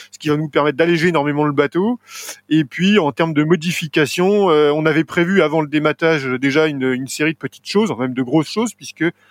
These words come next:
on va transformer le bateau, euh, on va pas le faire en foiler, hein, bien sûr, mais on va changer nos dérives et on va passer sur les mêmes dérives que Tanguy, euh, Le Turquet, d'ailleurs, maintenant qui a racheté Apicil, si je dis pas de bêtises.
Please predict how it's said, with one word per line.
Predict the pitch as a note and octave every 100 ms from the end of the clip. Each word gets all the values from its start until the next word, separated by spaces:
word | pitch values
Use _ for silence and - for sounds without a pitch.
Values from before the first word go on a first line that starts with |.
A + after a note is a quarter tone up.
| - _ -
on | B2
va | C#3+
transformer | - E3+ D#3+ E3 D#3
le | D#3
bateau, | D3 C#3+ F3+ G3 G#3 E3+
euh, | C#3+ C#3+
on | C3
va | C3
pas | D3
le |
faire | C3 F3
en | C#3+ C3+
foiler, | E3+ D#3 A3
hein, | F#3+
bien | D#3+ C#3
sûr, | - A3
mais | C#3+ - - - -
on | C#3
va | C3 D3+
changer | - F3+ F#3+
nos | E3
dérives | C#3+ E3 F#3 G3
et | D#3
on |
va | C#3+
passer | C#3 D3+ F#3+
sur | E3+ C#3+
les | C3+
mêmes | F#3+ G3+ F3+
dérives | F3 F3+ F#3+ -
que | D#3+
Tanguy, | C#3 D3+ D3 E3+ D#3+ D3
euh, | C#3 C3+ C3
Le | D3
Turquet, | D3+ B2+ - A#3
d'ailleurs, | G#3 C#3+ G3 A#3+
maintenant | C#3+ C3+
qui | -
a | B2+
racheté | - - B2
Apicil, | - - A3
si | -
je | C3+
dis | B2
pas | C3+
de | A#2
bêtises. | C#3+ F#3 B3 A#3